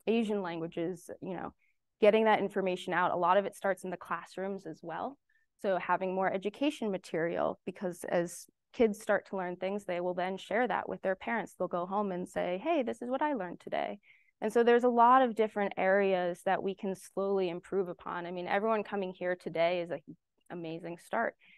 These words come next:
'cause you start to learn something new, and then you can share that with other people. And so in some ways, it's grassroots effort of people talking and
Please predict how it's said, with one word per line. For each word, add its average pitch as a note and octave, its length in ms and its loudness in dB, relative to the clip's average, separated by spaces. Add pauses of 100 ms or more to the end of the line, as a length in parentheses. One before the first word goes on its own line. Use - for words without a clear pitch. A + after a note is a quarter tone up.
(140)
'cause G3+ 160 -2
you G3+ 120 0
start F#3+ 260 2
to G#3 100 -4
learn F#3 220 0
something F3 460 -4
new, F3 180 -2
and G3+ 160 2
then E3+ 100 -2
you E3+ 120 -4
can E3+ 180 -8
share E3+ 240 -6
that F3 160 -4
with F3 160 -8
other F3+ 220 -2
people. E3+ 400 -10
And F3+ 120 -10
so F3 360 -6 (580)
in G#3+ 140 0
some A3 240 6
ways, A3 420 4
it's - 460 -6 (600)
grassroots G3 1000 -2
effort G#3 340 4
of G3+ 100 -2
people E3+ 280 -2
talking F3+ 600 -4
and E3+ 100 -18